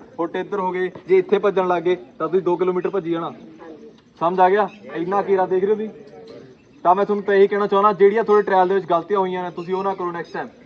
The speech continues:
ਕਿਹੜੀ ਕਿਹੜੀ ਗਲਤੀ ਹੋਈ ਆ? ਇੱਕ ਤਾਂ ਜਦੋਂ ਵੀ ਕਿਸੇ ਨੂੰ ਕ੍ਰਾਸ ਕਰਨਾ, ਕ੍ਰਾਸ ਕਰਕੇ ਨਾਲ ਦੀ ਨਾਲ ਜਦੇ ਟਰੈਕ ਤੇ ਹੋ ਜਾਓ। ਕੁਛ ਬੱਚੇ ਸੀਗਾ ਬਿਲਕੁਲ ਬਰਾਬਰ ਅੜ ਅੜ ਕੇ ਭੱਜ ਰਹੇ ਸੀਗੇ ਤੇ ਕਿੰਨਾ ਗੈਪ ਕ੍ਰੀਏਟ ਕਰ ਰਹੇ ਸੀਗੇ, ਠੀਕ ਆ?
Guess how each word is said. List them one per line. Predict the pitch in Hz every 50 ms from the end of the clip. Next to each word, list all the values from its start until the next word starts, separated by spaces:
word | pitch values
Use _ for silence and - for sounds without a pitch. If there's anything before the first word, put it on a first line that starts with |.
| - - _ _ _ - -
ਕਿਹੜੀ | 185 196 214 226 202
ਕਿਹੜੀ | 220 220 226 202
ਗਲਤੀ | 214 208 196 208 220
ਹੋਈ | 214 214 214 208
ਆ? | 220 220 214 208 - - - _ _ - - - _ - _ _ - - - - - -
ਇੱਕ | 190 175 170
ਤਾਂ | 170 208 196 180
ਜਦੋਂ | 170 - 190 196 214 220
ਵੀ | 214 196
ਕਿਸੇ | 214 214
ਨੂੰ | 220 220
ਕ੍ਰਾਸ | 208 196 196 196 -
ਕਰਨਾ, | - 170 180 180 170 156 - - -
ਕ੍ਰਾਸ | - 175 180 185 180
ਕਰਕੇ | 202 190 170 196 202
ਨਾਲ | 180 180 180 175
ਦੀ | 165 190 185
ਨਾਲ | 180 180 185 175
ਜਦੇ | 170 175 165 202 214 214 208
ਟਰੈਕ | - 180 175 165 -
ਤੇ | 190 175
ਹੋ | 165 156
ਜਾਓ। | 139 131 113 - - - - - - - - - - - -
ਕੁਛ | 180 185 180 190
ਬੱਚੇ | 202 185 202 202
ਸੀਗਾ | 180 185 214 202
ਬਿਲਕੁਲ | 160 175 180 175 214 208
ਬਰਾਬਰ | 170 170 170 165 147 180 196
ਅੜ | 175 170 170 170 175
ਅੜ | 170
ਕੇ | 160 180
ਭੱਜ | 170 185 175 147
ਰਹੇ | 151 165
ਸੀਗੇ | 151 160 160 156 139
ਤੇ | - 165
ਕਿੰਨਾ | - 185 180 180 185 180
ਗੈਪ | 170 175 170 -
ਕ੍ਰੀਏਟ | - 170 170 160
ਕਰ | 156 165
ਰਹੇ | 165 170
ਸੀਗੇ, | 170 175 170 - - - _ _ _ _ _ _ _ - - - - - - _ _ -
ਠੀਕ | 170 170 185
ਆ? | 202